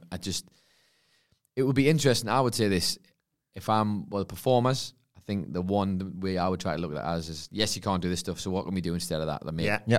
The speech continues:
Speaker 1: what's, what, and does it, does it force them to become more creative in a different way? Like, and I'm sure we'll see that. Or you'll just suddenly think, "Am I watching W W E?"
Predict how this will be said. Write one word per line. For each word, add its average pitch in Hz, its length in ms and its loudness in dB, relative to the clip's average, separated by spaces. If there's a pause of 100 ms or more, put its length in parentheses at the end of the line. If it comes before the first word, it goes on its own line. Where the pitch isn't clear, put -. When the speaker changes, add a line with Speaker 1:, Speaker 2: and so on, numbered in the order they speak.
(180)
Speaker 1:
what's, 107 200 -2
what, 127 240 0
and 104 240 -2
does 104 160 -2
it, 98 100 -6
does 123 180 4
it 120 100 4
force 113 320 4
them 98 300 0
to 101 80 -4
become 95 260 0
more 95 180 0
creative 92 400 0
in 87 60 2
a 82 40 0
different 95 300 -4
way? 98 160 -2 (220)
Like, 85 300 -2
and 92 120 -2
I'm 85 60 -2
sure 85 200 -2
we'll 80 120 -2
see 95 180 -2
that. 92 220 0 (280)
Or 160 360 8 (420)
you'll 107 140 0
just 92 160 0
suddenly 92 220 2
think, 92 160 2
"Am 110 120 0
I 156 100 2
watching 156 320 -2
W 151 180 2
W 156 280 2
E?" 110 60 4